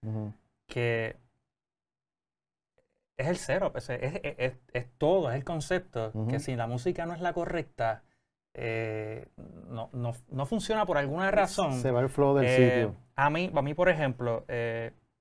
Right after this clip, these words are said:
Speaker 2: si yo entro y estoy escuchando la música, pues, whatever, y entra el anuncio de Pandora, bye. Pero tú como músico, de-, esa es la, la que, pregunta que te quería hacer es,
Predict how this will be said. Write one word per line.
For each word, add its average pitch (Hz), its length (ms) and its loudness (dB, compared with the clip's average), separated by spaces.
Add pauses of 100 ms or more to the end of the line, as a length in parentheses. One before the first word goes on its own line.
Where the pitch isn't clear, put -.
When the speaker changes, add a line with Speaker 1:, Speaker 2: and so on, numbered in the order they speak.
(100)
Speaker 2:
si - 320 -6
yo 160 200 2
entro 139 520 -4 (720)
y 123 360 -2
estoy 117 260 -2
escuchando 156 380 -6
la 156 80 -2
música, 165 520 -2
pues, - 200 -12 (120)
whatever, - 240 -10 (460)
y 131 120 -2
entra 151 440 2
el 156 80 2
anuncio 156 400 -4
de 151 120 0
Pandora, 151 540 0 (880)
bye. 104 180 -4 (920)
Pero 156 320 6
tú 165 160 2
como 208 220 4
músico, 165 460 0
de-, 123 180 2 (180)
esa 139 120 -2
es 160 40 0
la, 156 320 0
la 143 160 -4
que, 151 100 -12
pregunta 139 280 -6
que 139 80 -4
te 139 60 -4
quería 143 180 0
hacer 143 220 -2
es, 123 140 0